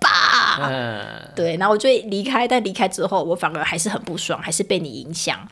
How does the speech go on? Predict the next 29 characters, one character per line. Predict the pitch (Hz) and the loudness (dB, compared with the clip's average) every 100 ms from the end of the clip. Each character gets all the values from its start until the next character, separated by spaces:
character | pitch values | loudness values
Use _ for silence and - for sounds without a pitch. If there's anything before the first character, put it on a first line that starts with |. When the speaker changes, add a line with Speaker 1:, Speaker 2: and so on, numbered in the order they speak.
| - | -10
Speaker 1:
就 | 208 | -6
觉 | - 170 | -2 -2
得 | |
没 | 175 | -2
有 | 170 196 | -6 -4
用。 | 185 - - - _ _ _ | -4 -4 -10 -20 _ _ _
但 | - | -6
后 | 254 294 | -2 0
来 | |
发 | 226 226 | 2 0
现， | 233 | -2
诶， | 226 | -2
如 | 311 262 | 0 2
果 | |
是 | 208 247 | 2 0
请 | - 185 | -2 -2
你 | 175 | -6
离 | 139 | -10
开， | 151 175 123 107 220 _ _ - | -8 -6 -4 -6 -12 _ _ -2
一 | 254 | 2
来 | 196 | 2
我 | 170 | 2
就 | |
觉 | 185 | -2
得， | 170 170 180 - - | -4 -4 -6 -10 -4
哼， | - 381 - - - - - | 2 2 0 -16 -20 -20 -2
我 | 220 185 | 4 4
制 | - 330 220 | 6 4 4
霸， | 285 220 131 | 6 6 4